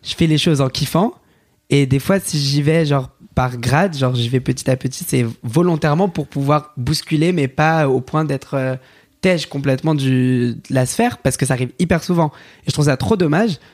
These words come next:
Donc, des fois, c'est un peu un travail sur moi-même que je fais, qui est un peu relou. Mais je le fais quand même parce que je sais que quand je serai, genre, bien dedans, si ça se passe bien et que ça continue, euh, comme c'est là,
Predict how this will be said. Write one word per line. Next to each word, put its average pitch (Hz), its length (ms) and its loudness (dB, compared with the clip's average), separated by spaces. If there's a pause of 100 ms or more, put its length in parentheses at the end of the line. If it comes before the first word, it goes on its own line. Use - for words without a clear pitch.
(120)
Donc, 135 120 -2
des 135 100 0
fois, 165 100 0
c'est 151 100 0
un 127 100 2
peu 170 100 0
un 165 80 2
travail 135 300 0
sur 131 160 -4
moi-même 135 320 0
que 131 100 -2
je 123 80 -6
fais, 170 260 -2 (280)
qui 123 80 0
est - 20 2
un 113 80 2
peu 147 140 2
relou. 135 360 2 (400)
Mais 135 100 2
je 127 100 -2
le 131 80 2
fais 185 160 0
quand 151 140 0
même 185 180 0
parce 147 160 0
que 143 100 -4
je 135 60 -6
sais 170 120 -4
que 143 100 -4
quand 143 240 -2
je - 60 -6
serai, 139 240 -2
genre, 127 140 -2
bien 135 280 0
dedans, 180 380 2 (200)
si - 160 -10
ça 127 140 0
se - 60 -6
passe 120 200 0
bien 147 120 4
et 139 40 -2
que - 60 -6
ça 131 100 -2
continue, 139 520 -2
euh, 120 160 0
comme 120 540 0
c'est 117 420 0
là, 147 240 2